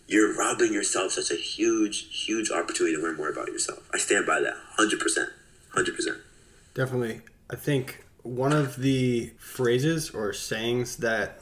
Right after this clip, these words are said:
Speaker 2: I'm really thinking through is being a witness of that voice or being a witness of
Speaker 1: Yes.
Speaker 2: those thoughts that are going on.
Speaker 1: Yes.
Speaker 2: That's really explored in the book, The Untethered Soul by Michael Singer, that I've
Speaker 1: I have heard about
Speaker 2: wholeheartedly
Speaker 1: that.
Speaker 2: enjoyed.
Speaker 1: Yes.
Speaker 2: Um, and I think it kind of speaks to that whole internal narrative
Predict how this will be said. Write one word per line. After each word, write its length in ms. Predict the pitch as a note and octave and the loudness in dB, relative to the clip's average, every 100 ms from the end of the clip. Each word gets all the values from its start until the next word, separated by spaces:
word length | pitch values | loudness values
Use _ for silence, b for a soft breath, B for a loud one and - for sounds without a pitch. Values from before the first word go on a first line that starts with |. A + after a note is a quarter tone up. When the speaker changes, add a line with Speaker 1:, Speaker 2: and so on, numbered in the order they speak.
| - | -10
Speaker 2:
I'm 340 | G#2+ G#2 G#2+ - | -6 -4 -6 -4
really 240 | B2+ B2 | 2 2
thinking 320 | B2 C#3 C3+ | 2 0 0
through 260 | C3 D3 C#3+ | 0 2 2
is 180 | A2 G#2 | 2 -2
being 380 | - C3+ C3 B2 | -2 2 4 4
a 40 | |
witness 640 | G2+ A2+ A2 C#3 C3+ - - | 0 -2 0 0 0 -8 -6
of 160 | C3 B2+ | -2 2
that 220 | C#3+ C#3 | 2 2
voice 260 | D3+ D3+ D3 | 2 0 2
or 80 | G2+ | -2
being 320 | G2+ B2 A#2 | 2 0 2
a 60 | |
witness 540 | A2 A#2 A2+ G#2+ G#2+ - | 0 0 0 -2 -4 -6
of 400 | A2 A2+ A2 G#2+ | -4 -4 -4 -6
Speaker 1:
Yes. 360 | - - - - | -4 -2 -2 0
Speaker 2:
those 260 | A#2 G#2 | 0 0
thoughts 300 | - G#2+ G#2 | -4 -4 -4
that 120 | - C3 | 0 2
are 120 | C3 | 4
going 260 | C#3 C#3+ | 4 4
on. 260 | D3 D3 D3+ - | 4 4 2 0
Speaker 1:
Yes. 360 | - - A2 | -4 -4 -2
Speaker 2:
That's 240 | B2 B2+ C3 | 2 2 4
really 260 | C#3 C#3 | 6 8
explored 500 | B2+ A#2 - B2 A#2+ | 6 2 -2 4 6
in 120 | A#2+ A2+ | 6 2
the 60 | |
book, 360 | G#2+ A2 - - | 0 0 -2 -4
The 120 | A#2+ | -2
Untethered 520 | A2+ A#2 - A#2 A2 | 0 0 0 2 2
Soul 300 | G#2 G#2+ A2+ | 0 0 2
by 120 | A#2 G#2 | 2 0
Michael 300 | G#2 G2 G#2 | -2 -4 -4
Singer, 440 | - G#2+ A2+ B2 - | -4 -2 0 -2 -4
that 100 | G#2 | -4
I've 280 | F#2+ F2+ - - | -4 -10 -18 -4
Speaker 1:
I 60 | - | 4
have 80 | - | 4
heard 60 | |
about 300 | B2 A#2 G#2+ | 4 4 2
Speaker 2:
wholeheartedly 160 | F#2 G2+ | 2 0
Speaker 1:
that. 40 | F#2+ | 0
Speaker 2:
enjoyed. 420 | G2 F#2 F#2 E2+ B B B - | -4 -4 -2 -6 B B B 0
Speaker 1:
Yes. 220 | - G#2 | 2 4
Speaker 2:
Um, 320 | G#2 G#2 F#2+ | 2 2 0
and 100 | F#2+ | -2
I 40 | A#2+ | -2
think 220 | C3 A#2+ | 0 0
it 60 | A2+ | 0
kind 220 | - B2 | 0 0
of 80 | A2 | 0
speaks 440 | - - C#3 C3 | -2 0 0 0
to 160 | - B2+ | -2 0
that 180 | A2 A2+ | 0 0
whole 420 | B2+ A#2 G#2 - | 4 4 2 -4
internal 560 | - B2 A2+ C#3 C3 A#2+ | -2 -2 0 2 2 2
narrative 640 | G#2+ G#2+ A2 G2+ F#2 - | 2 2 0 0 -4 -10